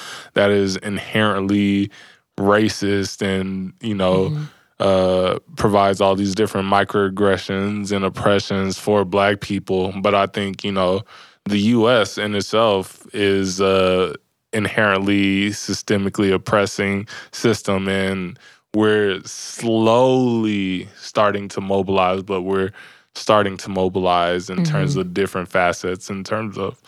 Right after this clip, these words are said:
Speaker 1: uh, healthcare, in terms
Speaker 2: Yes.
Speaker 1: of government, in terms
Speaker 2: Mm-hmm.
Speaker 1: of, um, you know, all the different aspects, education, you
Speaker 2: Mm-hmm.
Speaker 1: know,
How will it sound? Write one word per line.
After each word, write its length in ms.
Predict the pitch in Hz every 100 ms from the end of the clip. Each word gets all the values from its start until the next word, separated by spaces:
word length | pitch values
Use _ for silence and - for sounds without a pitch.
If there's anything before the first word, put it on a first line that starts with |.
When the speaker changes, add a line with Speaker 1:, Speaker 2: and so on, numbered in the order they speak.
| - - _ _
Speaker 1:
uh, 640 | 95 95 92 92 92 92 67 95 -
healthcare, 880 | 107 117 104 98 - 104 98 98 95
in 80 |
terms 380 | 90 - 101 143
Speaker 2:
Yes. 20 |
Speaker 1:
of 400 | 98 95 95 90 - - - _ 101
government, 800 | 101 104 104 107 104 104 104 98 - -
in 100 | 98
terms 460 | 92 - 98 95 98
Speaker 2:
Mm-hmm. 40 |
Speaker 1:
of, 540 | 95 95 92 92 92 98 _ _
um, 580 | - 95 92 92 92 101 - - - - _
you 100 | 107
know, 360 | 98 95 92 -
all 180 | 107 104
the 100 | 104
different 340 | 101 101 101
aspects, 460 | 95 98 - 98 -
education, 1000 | 101 98 - 101 98 - 98 98 98 95
you 60 | 101
Speaker 2:
Mm-hmm. 80 |
Speaker 1:
know, 340 | 98 95 92